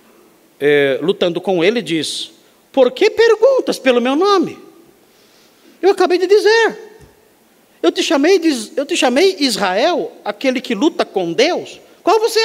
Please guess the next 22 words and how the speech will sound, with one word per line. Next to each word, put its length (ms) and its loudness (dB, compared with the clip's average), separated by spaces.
acha 140 -4
que 80 -6
é 40 -2
o 40 -2
meu 160 -2
nome?" 340 -4
E 120 0
o 60 2
texto 360 -2
prossegue 680 -2
e 100 -4
diz, 420 -10
"E 180 2
o 300 2
abençoou 1400 -4
ali." 500 -16
Agora 400 -2
Jacó 320 -4
vai 140 -4
parar 220 -2
de 100 -8
lutar. 340 -12